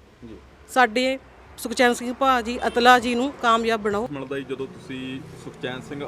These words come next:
Speaker 1: ਅਤਲਾ ਜੀ ਦੀ ਚੋਣ ਮੁਹਿੰਮ ਦੇ ਵਿੱਚ ਜਾਂਦੇ ਹੋ, ਕਿੱਦਾਂ ਦਾ ਰਿਸਪੌਂਸ ਮਿਲਦਾ ਪਿੰਡਾਂ ਦੇ ਵਿੱਚ ਜਾ ਕੇ ਬੀਬੀਆਂ ਦਾ, ਕਿੱਦਾਂ ਦਾ ਹੁੰਗਾਰਾ ਮਿਲਦਾ, ਕਿਹੜੇ ਸਵਾਲ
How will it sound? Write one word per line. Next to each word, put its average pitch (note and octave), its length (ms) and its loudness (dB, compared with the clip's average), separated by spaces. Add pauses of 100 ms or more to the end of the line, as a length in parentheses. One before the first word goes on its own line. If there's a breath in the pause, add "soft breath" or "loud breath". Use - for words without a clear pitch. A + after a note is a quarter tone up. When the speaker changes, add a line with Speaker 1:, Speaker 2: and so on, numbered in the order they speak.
Speaker 1:
ਅਤਲਾ C3 280 -6
ਜੀ B2+ 120 -8
ਦੀ C3 80 -6
ਚੋਣ A#2+ 300 -10
ਮੁਹਿੰਮ B2 320 -10
ਦੇ B2 80 -10
ਵਿੱਚ B2 260 -12
ਜਾਂਦੇ A#2 300 -8
ਹੋ, B2+ 120 -12 (340)
ਕਿੱਦਾਂ D3 280 -4
ਦਾ D#3 140 -2
ਰਿਸਪੌਂਸ B2+ 460 -8
ਮਿਲਦਾ C3 280 -8
ਪਿੰਡਾਂ B2+ 340 -12
ਦੇ B2 80 -12
ਵਿੱਚ B2 240 -14
ਜਾ A#2+ 120 -8
ਕੇ B2 120 -14
ਬੀਬੀਆਂ A#2 440 -14
ਦਾ, B2+ 100 -10
ਕਿੱਦਾਂ B2+ 340 -12
ਦਾ C3 120 -8
ਹੁੰਗਾਰਾ B2+ 380 -8
ਮਿਲਦਾ, B2 280 -14
ਕਿਹੜੇ F#3+ 320 -10
ਸਵਾਲ C3 480 -8